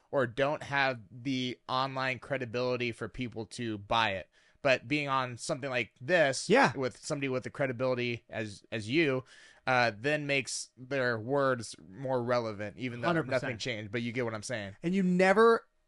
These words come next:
Speaker 2: you never, ever, ever as the host or as any position of authority in this kind of a format, I never wanted to dictate who would be a guest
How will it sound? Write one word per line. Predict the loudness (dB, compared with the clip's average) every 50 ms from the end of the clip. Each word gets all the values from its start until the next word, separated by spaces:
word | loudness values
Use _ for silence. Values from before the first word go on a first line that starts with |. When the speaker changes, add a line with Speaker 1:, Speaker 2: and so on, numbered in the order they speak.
| _ _ _ _ -18 -16 -16 -16 _ _ -20 -20 _ _
Speaker 2:
you | -6 -2 -2 0
never, | 2 4 4 6 6 6 6 4
ever, | 4 4 2 2 0
ever | 0 0 0 -2 -4
as | -4 -4 -6
the | -8 -8
host | -6 -6 -6 -8 -8 -10 -8 -4
or | -2 -2 0 2
as | 2 2 2 0 -2 -6 -10 -12 -14 -6 0
any | 2 4 4 4 4 2
position | 0 -2 -4 -4 -4 -4 -4 -4 -4 -4
of | -6
authority | -6 -4 -4 -4 -2 -2 -4 -6
in | -4 -4
this | -4 -4 -4 -6
kind | -6 -6 -6 -6
of | -6
a | -6 -8
format, | -8 -8 -8 -8 -8 -10 -12 -10 -10
I | -8 -6
never | -2 2 2 2 4 4 2
wanted | 2 2 2 2 2 0 -2
to | -4 -8
dictate | -4 -4 -4 -4 -6 -6 -4 -4 -4 -4 -6
who | -6 -2 0 2 2 4 2 0 -2 -2 -4
would | -6 -6 -4
be | -2 -2
a | -2 -2
guest | 0 2 2 2 2 0 -2 -6 -8 -10 -12